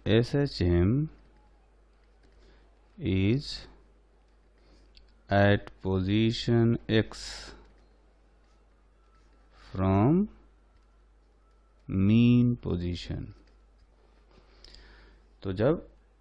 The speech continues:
मीन पोजीशन से एक्स डिस्टेंस पर होगा, तब उस पर नेट फोर्स निकालेंगे, रिस्टोरिंग फोर्स निकालेंगे।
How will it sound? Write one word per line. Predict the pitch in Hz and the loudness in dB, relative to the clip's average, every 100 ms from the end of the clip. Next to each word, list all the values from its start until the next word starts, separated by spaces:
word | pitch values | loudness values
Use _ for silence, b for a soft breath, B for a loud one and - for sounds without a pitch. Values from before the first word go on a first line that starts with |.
| _ | _
मीन | 95 107 151 170 151 | -4 0 2 2 0
पोजीशन | 117 107 104 101 107 104 | -2 -2 -2 -2 -2 -2
से | 127 - 117 | -4 -4 0
एक्स | 143 - - - - | 0 0 -16 -16 -10
डिस्टेंस | 92 107 - 123 123 120 | -8 -8 -6 -2 -2 -2
पर | - 110 | -4 -4
होगा, | 101 92 85 92 143 180 b b b | -2 -4 -4 -4 -4 -8 b b b
तब | 113 | -6
उस | 107 104 | -4 -6
पर | - 107 107 | -4 -4 -2
नेट | 104 123 131 135 | 0 2 0 -2
फोर्स | - 107 104 - | -4 -2 -2 -2
निकालेंगे, | 98 92 90 87 90 | -4 -4 -6 -6 -6
रिस्टोरिंग | 95 98 - 113 120 120 | -6 -8 -8 -4 -2 -4
फोर्स | - 101 98 95 | -4 -4 -4 -4
निकालेंगे। | 92 87 85 87 87 | -6 -6 -8 -8 -10